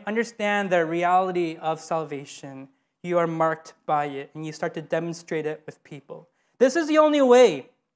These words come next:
when you have personal tension with people. This is the only way they can actually truly forgive.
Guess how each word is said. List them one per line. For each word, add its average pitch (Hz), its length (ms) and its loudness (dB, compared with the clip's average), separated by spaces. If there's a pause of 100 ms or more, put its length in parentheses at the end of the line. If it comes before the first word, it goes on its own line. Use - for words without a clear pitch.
(360)
when 196 160 -2
you 214 80 0
have 208 180 0
personal 208 540 -2
tension 185 400 -6
with 170 180 -6
people. - 460 -14 (540)
This 269 160 2
is 320 80 -2
the 285 140 4
only 277 260 4
way 262 180 6
they 202 100 4
can 220 140 -6
actually 220 460 0
truly 226 500 -2
forgive. 160 580 -8